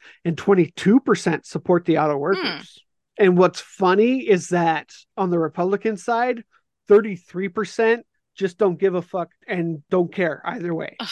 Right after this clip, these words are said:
Speaker 1: about that. Cool. All right. I mean, all in all, it sounds like unions are getting a needed push, and striking has definitely become,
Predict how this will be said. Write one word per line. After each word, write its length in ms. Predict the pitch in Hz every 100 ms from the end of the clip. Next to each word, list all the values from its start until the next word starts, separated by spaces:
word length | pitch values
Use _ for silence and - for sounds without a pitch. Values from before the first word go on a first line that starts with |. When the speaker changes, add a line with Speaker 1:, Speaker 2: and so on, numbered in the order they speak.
| - - - _
Speaker 1:
about 400 | 202 156 147 160
that. 220 | - - - _ _ _ -
Cool. 360 | 277 294 - _ _
All 120 | - 247
right. 280 | 175 202 - _ -
I 80 | 208
mean, 180 | 202 214
all 240 | 180 208
in 80 | 214
all, 260 | 190 202 214
it 120 | -
sounds 480 | - 180 185 196 196
like 400 | 185 185 180 _ _ _ _ _
unions 1000 | 180 156 202 214 202 208 208 214 196 - _
are 120 | 180
getting 320 | 175 185 196 185
a 80 |
needed 640 | 170 175 185 180 180 170 170 _
push, 520 | - 180 226 - - - _ _
and 240 | 180 170
striking 600 | 165 - 180 185 196 214
has 160 | 175 143
definitely 640 | 151 175 180 185 196 170
become, 760 | 165 170 170 170 170 170 175